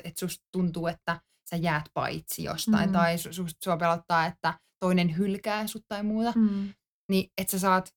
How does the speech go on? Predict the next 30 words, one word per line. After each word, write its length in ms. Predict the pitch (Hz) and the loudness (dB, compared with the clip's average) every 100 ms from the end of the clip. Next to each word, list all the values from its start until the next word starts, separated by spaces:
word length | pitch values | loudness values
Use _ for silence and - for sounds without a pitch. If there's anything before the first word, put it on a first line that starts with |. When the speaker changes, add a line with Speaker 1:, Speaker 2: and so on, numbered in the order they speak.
| _ | _
Speaker 1:
sä 60 | - | -8
tunnistat 520 | 220 269 285 269 226 | -2 2 4 2 -4
sen, 200 | - 208 | -2 -4
sit 180 | - 214 | -4 -6
sä 100 | 214 | -4
saat 200 | 220 220 | -2 0
jakaa 460 | 226 277 277 175 165 | 2 0 2 -2 0
sen, 320 | 160 - - - | -4 -8 -8 -6
niin 100 | 202 | -8
sit, 140 | 196 | -8
sittenhän 420 | - 240 226 226 | -6 -6 -2 -2
sä 80 | 208 | -2
saat 240 | 196 208 202 | -4 -6 -4
siihen 140 | 202 | -4
niinku 220 | 214 214 | -4 -2
vastauksen 760 | 269 311 - - - - - 175 | 0 0 -2 -6 -10 -10 -10 -2
myös. 420 | 180 170 165 - - _ | 0 0 -4 -8 -14 _
Silleen, 380 | - 208 196 196 | -6 0 0 -2
että 200 | - 196 _ _ - | -6 -10 _ _ -2
ei, 320 | 247 214 208 | 2 2 0
kun 120 | - | -4
mä 100 | 208 | -2
haluan 340 | 202 202 185 185 | 0 0 0 -2
olla 240 | 170 165 | -4 -6
sun 220 | - 202 | -8 -8
kanssa. 440 | 214 277 220 - - _ - | 0 2 2 -2 -8 _ -2
Speaker 2:
Niin. 280 | 220 190 185 - _ 190 | 0 0 -4 -8 _ 2
Speaker 1:
Niin 280 | 190 185 | 4 2
se 120 | - 190 | 0 0
on, 220 | 185 | 0